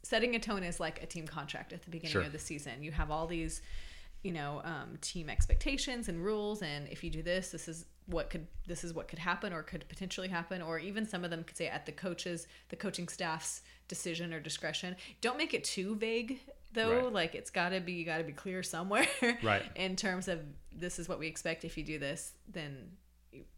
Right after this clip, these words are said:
Speaker 1: this is the consequence that's gonna happen. And then
Speaker 2: Right.
Speaker 1: you have them sign, have the par-, their parents sign. And yeah, like you said, if, if you're not gonna uphold all of those, it's almost like, it's like, what was the point of the contract?
Speaker 2: Don't do it.
Speaker 1: Right. What was
Speaker 2: Right.
Speaker 1: the point? Yeah. And so, um, so anyway,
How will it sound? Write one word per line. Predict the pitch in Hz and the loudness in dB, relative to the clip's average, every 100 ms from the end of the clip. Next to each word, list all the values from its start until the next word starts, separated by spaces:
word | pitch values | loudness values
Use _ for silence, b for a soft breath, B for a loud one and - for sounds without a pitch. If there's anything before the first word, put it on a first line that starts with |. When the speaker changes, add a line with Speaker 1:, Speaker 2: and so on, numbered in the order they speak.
| - - - | -20 -18 -8
Speaker 1:
this | 170 151 | -6 -6
is | |
the | 180 | -6
consequence | - 156 - - - | -4 -6 -8 -8 -10
that's | - | -8
gonna | 165 | -6
happen. | 156 - - | -6 -6 -6
And | 185 | -2
then | 185 | 0
Speaker 2:
Right. | 175 | 0
Speaker 1:
you | 180 | 0
have | 170 | -2
them | 180 | -4
sign, | 185 156 165 | -2 -4 -4
have | 165 | -6
the | - | -8
par-, | 170 175 - | -8 -10 -8
their | 175 | -8
parents | 170 151 147 - | -6 -6 -6 -4
sign. | 147 151 B B B | -4 -4 B B B
And | - 202 | 2 6
yeah, | 180 110 - - | 6 4 -2 -4
like | 196 185 | 0 0
you | 185 | 0
said, | 180 147 | 0 0
if, | 170 - - - - - - - - - | -2 -6 -14 -16 -20 -20 -20 -18 -12 -10
if | - | -2
you're | 190 | 0
not | 185 185 | 2 2
gonna | 202 - | 0 0
uphold | 175 - - 165 185 190 | -2 -4 0 0 2 -2
all | 170 185 | 0 0
of | 190 | 0
those, | 196 196 | 0 -2
it's | 170 - | -6 -6
almost | 170 165 - | -4 -4 -4
like, | 156 147 | -4 -4
it's | - | -6
like, | 156 | -6
what | - - | -4 -6
was | - | -8
the | |
point | - 180 156 | -6 -6 -4
of | |
the | 156 | -6
contract? | - 151 - - - - b - | -6 -6 -6 -8 -10 -16 b 0
Speaker 2:
Don't | 98 87 | 0 2
do | 87 | -2
it. | - - - | -2 -8 -6
Speaker 1:
Right. | 196 185 135 | 4 4 4
What | 170 175 | 2 4
was | 190 | 4
Speaker 2:
Right. | 175 | 4
Speaker 1:
the | - | 0
point? | 196 160 | -4 -2
Yeah. | 180 156 120 | 0 0 0
And | 165 165 | -4 -4
so, | 165 151 151 | -4 -2 -2
um, | 143 - - - - - | 2 2 0 -6 -10 -12
so | - 160 | -10 -8
anyway, | 139 95 160 | -8 -10 -12